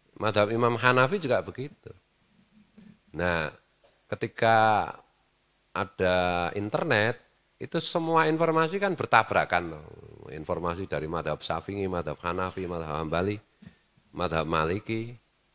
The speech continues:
Nah, ki-, kita harus bijak memahami itu. Dan Rasulullah kan udah wanti-wanti, jangan suka mengkafirkan, jangan suka memurtadkan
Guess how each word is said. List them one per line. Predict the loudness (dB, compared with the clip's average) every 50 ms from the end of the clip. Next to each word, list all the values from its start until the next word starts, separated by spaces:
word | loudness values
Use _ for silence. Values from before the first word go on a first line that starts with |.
| _ _ _ _ _
Nah, | -6 -6 -6
ki-, | -6 -10 -14 _
kita | _ -8 -2 0 0 0 2 0
harus | 0 0 0 -2 -2
bijak | -4 -4 -4 -4 -4 -4 -2 0 0 0 -2 -8 _ _ _ _ _ _ _
memahami | -10 -8 -6 -4 -2 -2 -2 -2 -4 -6 -6 -8 -8 -10 -14
itu. | -18 _ _ _ -20 -20 _ _ _ _ _ _ _ _ _ _ _ _ _ _ _ _ _ _ _ _ _ _ _ _ _ _ _ _ _ _ _ _ _ _ _ _ _ _ _ _ _ _
Dan | -10 -6 -2
Rasulullah | -2 -2 0 0 2 2 2 2
kan | 0 -2 -2
udah | 2 2 4
wanti-wanti, | 4 2 2 0 -2 -2 -2 -2 -2 -4 -6 -4
jangan | -2 -2 -2 0 -2 -2
suka | -4 -4 -2 -2 -2 -2
mengkafirkan, | -2 -4 -4 0 0 0 0 0 -4 -6 -4 -2 -2 -2 -2 -4
jangan | -4 -4 -4 -4 -6
suka | -8 -6 -4 -4 -4
memurtadkan | -4 -6 -6 -4 -4 -4 -4 -4 -4 -4 -4 -4 -2 -2 -2 -2 -4